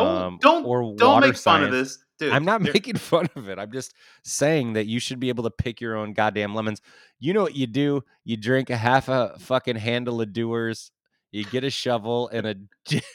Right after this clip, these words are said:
Speaker 1: and a dead ferret, and you get your ass into that Methodist property. I, <laughs> does, did the guy who told you no, does he have a pit bull? Did he mention
Speaker 2: He
Speaker 1: where he
Speaker 2: didn't
Speaker 1: stand-
Speaker 2: seem, he didn't seem like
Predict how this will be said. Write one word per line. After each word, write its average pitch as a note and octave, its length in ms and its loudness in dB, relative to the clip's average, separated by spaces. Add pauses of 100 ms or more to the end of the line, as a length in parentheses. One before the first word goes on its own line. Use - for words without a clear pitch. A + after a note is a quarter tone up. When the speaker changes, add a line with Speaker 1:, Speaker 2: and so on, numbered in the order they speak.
Speaker 1:
and D#3 140 -2
a F3+ 80 -4
dead D3+ 420 -4
ferret, C3+ 460 0 (180)
and B2+ 100 -8
you D3+ 80 -8
get C#3+ 360 -2
your F#3 140 4
ass E3 220 4
into D3+ 160 0
that C3+ 180 4
Methodist D3 520 2
property. B2+ 640 2 (640)
I, D#3 220 6 (260)
<laughs> G3 280 0
does, G3 240 2 (320)
did D#3+ 140 2
the D#3+ 100 2
guy D3+ 320 2
who C#3+ 320 0
told C3+ 260 -2
you B2+ 80 -2
no, A2+ 240 2
does G#2+ 220 -6
he B2 100 -6
have A#2 160 0
a G#2+ 60 -2
pit G2 200 -2
bull? A2+ 260 -6 (320)
Did G#2 120 -8
he G#2+ 60 -4
mention G#2 640 -6 (1080)
Speaker 2:
He A2 80 -12
Speaker 1:
where G#2+ 100 -4
he A2+ 60 -4
Speaker 2:
didn't A2 160 -6
Speaker 1:
stand- G2+ 240 -14
Speaker 2:
seem, F#2+ 340 -12 (220)
he G2 200 -20
didn't G#2+ 260 -12
seem F#2 360 -14
like D#2+ 260 -16